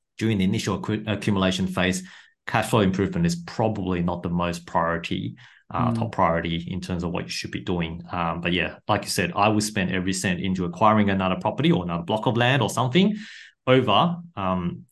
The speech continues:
Speaker 1: that money into building a granny flat. So
Speaker 2: Yeah, yeah.
Speaker 1: good points, John.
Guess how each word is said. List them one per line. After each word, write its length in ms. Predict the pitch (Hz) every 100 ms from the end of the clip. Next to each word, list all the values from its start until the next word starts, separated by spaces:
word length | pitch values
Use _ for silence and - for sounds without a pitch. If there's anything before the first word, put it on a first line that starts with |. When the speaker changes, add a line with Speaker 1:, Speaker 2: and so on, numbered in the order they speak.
| -
Speaker 1:
that 200 | 90 -
money 320 | 85 85 85
into 440 | 85 85 85 82 -
building 280 | 85 85 82
a 40 |
granny 240 | - 90
flat. 240 | 92 - - _
So 300 | - 95 95 _ -
Speaker 2:
Yeah, 140 | 98 95
yeah. 240 | 156 104
Speaker 1:
good 140 | - -
points, 320 | 117 - -
John. 340 | - - -